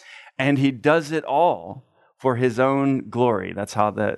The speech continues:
description ends there. To say all of this, to speak of election, is done according to the praise of his glorious grace. So we're just moving along in these realities of the doctrines of grace that, that we began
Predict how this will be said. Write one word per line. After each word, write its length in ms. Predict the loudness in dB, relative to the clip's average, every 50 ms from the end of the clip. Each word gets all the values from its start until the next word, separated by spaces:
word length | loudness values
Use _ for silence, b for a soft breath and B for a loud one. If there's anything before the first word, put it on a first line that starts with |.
| -8 -16
description 580 | -18 -16 -6 -2 -4 -2 -2 -4 -8 -8 -6 -6
ends 380 | -6 -4 -4 -4 -4 -6 -4
there. 200 | -4 -4 -4 -4
To 120 | -8 -12 -10
say 360 | 0 2 2 2 2 0 b b b b b 0
all 240 | 2 2 2 2
of 100 | 0 -6
this, 440 | -10 -16 -16 -14 -14 -16 -16 -14 -14 -14 -12
to 100 | -12 -14
speak 280 | -8 -2 -2 0 0
of 180 | 0 0 -2 -4 -2
election, 640 | -2 2 4 2 2 2 -2 -8 -6 -6 -6 -6 -8 B B B B B B B
is 320 | -2 0 2 2 0 0 0
done 300 | 0 0 0 0 -2 -4
according 400 | -6 -4 -2 -2 0 0 -2 -4
to 160 | -4 -6 -6
the 100 | -6 -6
praise 760 | -8 -8 -4 -2 0 2 2 2 2 2 0 -2 -6 -12 -16 b b b b b _
of 160 | -6 -6 -6 -4
his 580 | 0 2 2 4 4 2 0 -2 -6 -10 -16 b b b b b _
glorious 680 | -6 -4 -2 0 0 0 0 -2 -4 -6 -8 -12 -14 -16 -16
grace. 560 | -10 -4 -4 -4 -4 -4 -10 -12 -14 -14 -14 _ B B B B B B
So 140 | 0 0 2
we're 140 | 2 4 2
just 280 | 2 -2 -2 -4 -14 -18 -20 _ _ _ _ _ -10
moving 540 | -6 -4 -2 2 2 2 2 2 0 -2 -2
along 360 | 0 2 2 2 2 2 0
in 60 | -2
these 140 | -2 -4 -2
realities 400 | -2 0 2 2 2 0 -4 -10
of 80 | -10
the 60 | -10 -2
doctrines 400 | 2 2 2 2 -2 -8 -10 -10
of 100 | -10 -6
grace 340 | -4 -2 -2 -2 -4 -6
that, 180 | -8 -8 -8 -8
that 80 | -6 -6
we 100 | -6 -4
began 640 | -4 -4 -2 0 0 2 2 2 2 0 -2 -4